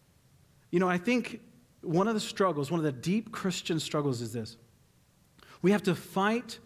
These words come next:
the tendency towards mediocrity. Sometimes our pursuit of holiness lackadaisically turns into a pursuit of shallowness when we ask the wrong question,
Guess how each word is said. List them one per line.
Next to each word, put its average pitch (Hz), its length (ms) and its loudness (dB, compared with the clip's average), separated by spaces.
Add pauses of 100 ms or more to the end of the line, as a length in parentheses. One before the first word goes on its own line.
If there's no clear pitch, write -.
(180)
the 151 80 0
tendency 151 800 0
towards 143 520 -2
mediocrity. 131 720 -2 (1000)
Sometimes 240 640 2
our 190 160 2
pursuit 226 720 0
of 170 140 0
holiness 170 720 0 (440)
lackadaisically 180 1040 2
turns 156 280 0
into 160 240 0
a 139 40 -2
pursuit 143 440 -2
of 120 160 -6
shallowness 127 920 -4 (480)
when 165 180 4
we 165 300 2
ask 185 560 -2
the 147 160 -2
wrong 143 540 0
question, - 560 -8